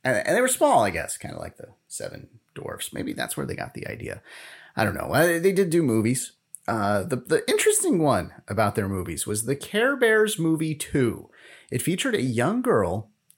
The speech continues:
who sold her soul to a shape-shifting demon. <laughs> Yeah, that's a kid's movie. Uh, she did that so that she could be better at sports.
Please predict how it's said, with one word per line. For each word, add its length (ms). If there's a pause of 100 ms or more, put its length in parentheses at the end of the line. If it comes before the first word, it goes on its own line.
who 180
sold 720
her 120
soul 760 (260)
to 140
a 60
shape-shifting 920
demon. 500 (260)
<laughs> 80 (480)
Yeah, 280 (580)
that's 520
a 60
kid's 300
movie. 380 (580)
Uh, 400
she 200
did 180
that 340
so 140
that 160
she 180
could 160
be 100
better 600
at 160
sports. 720